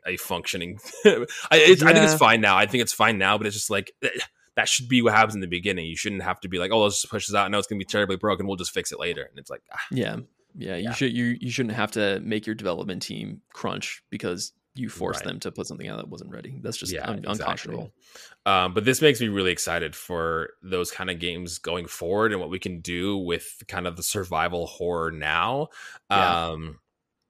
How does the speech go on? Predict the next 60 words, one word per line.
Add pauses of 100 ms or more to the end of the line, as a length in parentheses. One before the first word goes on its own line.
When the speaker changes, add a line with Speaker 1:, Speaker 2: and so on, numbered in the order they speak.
(300)
Speaker 1:
but
yeah,
going
into
kind
of,
do
you
have
any
other
questions
for
me
about,
like,
Dead
Space
or (140)
anything
that
I
thought
about
it,
or?
Speaker 2:
Um,
you
know,
honestly,
I
think
you
nailed
it.
All
of,
like,
those
Speaker 1:
Oh,
Speaker 2:
different
Speaker 1:
cool.
Speaker 2:
elements.
To,
I,
do,
are,
do
you
think
you're
gonna
go
to
Dead
Space
two
at
any
point?